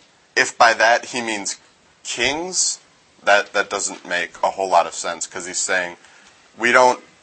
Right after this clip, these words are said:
rule against flesh and blood, against people. We, we fight against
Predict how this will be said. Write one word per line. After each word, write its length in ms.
rule 320
against 360
flesh 360
and 140
blood, 380
against 400
people. 500
We, 200
we 140
fight 320
against 460